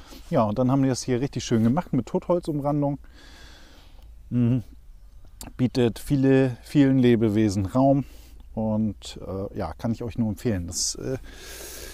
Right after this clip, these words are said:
ergänzt sich alles. Gott, und jetzt kommen wir zum Schmankerl. Das Schmankerl ist nämlich hinter euch, das habe ich gerade in den Aufnahmen so gut es geht vermieden und da wollen wir jetzt hin. Hinter euch entsteht nämlich gerade ein Beet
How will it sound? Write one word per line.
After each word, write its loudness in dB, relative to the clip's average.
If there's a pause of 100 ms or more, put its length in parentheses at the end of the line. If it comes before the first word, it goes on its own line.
(140)
ergänzt 4
sich -10
alles. -14 (520)
Gott, 2
und -4
jetzt -4
kommen -2
wir -2
zum -4
Schmankerl. -2 (840)
Das -6
Schmankerl 0
ist 2
nämlich 0
hinter -4
euch, 0
das -4
habe 0
ich -8
gerade -4
in 0
den 0
Aufnahmen 0
so -8
gut 2
es -2
geht 0 (460)
vermieden 4
und -4
da -4
wollen -2
wir 2
jetzt -4
hin. -6 (240)
Hinter 8
euch 4
entsteht 2
nämlich 4
gerade 8
ein 4
Beet 4